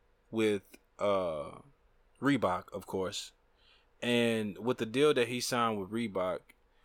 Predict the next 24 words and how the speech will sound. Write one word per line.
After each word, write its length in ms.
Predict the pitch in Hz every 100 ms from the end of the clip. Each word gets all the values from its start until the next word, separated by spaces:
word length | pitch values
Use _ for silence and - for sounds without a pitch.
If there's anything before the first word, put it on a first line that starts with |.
| _ _
you 140 | 113 117
know, 80 | 110
he 100 | 120
signed 260 | 143 120
a 40 | 98
lifetime 560 | 107 110 101 113 101
deal. 340 | 90 85 60 - _ _ _ _ _ _ _ _ _ _
And 300 | 123 120 107
by 180 | 107 98
twenty, 440 | - 151 175 175 - - _ _ _
by 140 | 127 107
twenty 380 | - 185 185 156
thirty, 520 | 139 147 107 95 95 - _ _ _ _ _ _ _
he 260 | - 170
will 340 | 151 135 123 117
be, 600 | 110 117 110 104 - -
he 160 | 120 165
will 160 | 147 120
make 440 | 117 110 95 - _ _
thirty-two 420 | 147 160 165 - 156
million 360 | 147 139 123
dollars. 640 | 117 110 95 87 - - _ _ _ _ _ _ _ _ _ _ _ _ -
Uh, 460 | 113 107 101 85 69 - _ _ _ _ _ _ _ _ _ _ _ _ _
in, 440 | 139 135 127 120